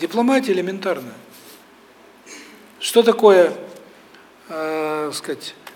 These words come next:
как любовь проявляется? В виде жертвы. А у нас сейчас большинство: «Я тебя люблю»,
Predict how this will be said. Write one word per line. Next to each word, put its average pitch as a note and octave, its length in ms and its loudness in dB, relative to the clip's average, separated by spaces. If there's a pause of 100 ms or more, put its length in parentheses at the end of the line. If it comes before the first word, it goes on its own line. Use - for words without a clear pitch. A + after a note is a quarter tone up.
(460)
как G#3+ 220 6
любовь G3+ 380 6
проявляется? D#3+ 680 2
В - 20 -16
виде A3+ 240 0
жертвы. G3 540 0 (1120)
А E3+ 80 -6
у F3 40 -4
нас G#3 180 4
сейчас G3+ 140 2
большинство: G3 540 2
«Я G3 200 8
тебя A3 160 6
люблю», D#3+ 400 6